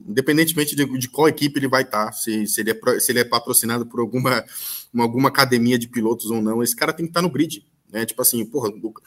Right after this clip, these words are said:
o cara faz toda a escalada lá, vai na Fórmula três, Fórmula quatro, Fórmula três, aí vai pra Fórmula dois, o cara vai lá e ganha, tipo um Piastri da vida, vai,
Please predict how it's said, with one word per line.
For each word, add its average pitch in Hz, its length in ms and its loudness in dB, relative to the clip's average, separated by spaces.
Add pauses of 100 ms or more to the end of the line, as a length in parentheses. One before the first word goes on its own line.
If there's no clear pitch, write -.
(240)
o 135 80 -6
cara 180 220 6
faz 185 180 6
toda 180 200 6
a - 20 10
escalada 143 420 6
lá, 123 160 6
vai 123 140 4
na 131 100 2
Fórmula 120 300 0
três, 110 280 -4
Fórmula 123 260 2
quatro, - 360 -4
Fórmula 113 320 -4
três, 92 400 -10
aí 104 160 -10
vai 107 140 0
pra 110 100 -10
Fórmula 113 320 -6
dois, 98 220 -2
o - 40 -16
cara 107 180 -6
vai 107 120 -2
lá 110 80 0
e 117 40 0
ganha, 104 280 -4
tipo 107 340 -10
um 113 120 -8
Piastri 110 480 -2
da 107 120 0
vida, 104 260 -6
vai, 104 120 -4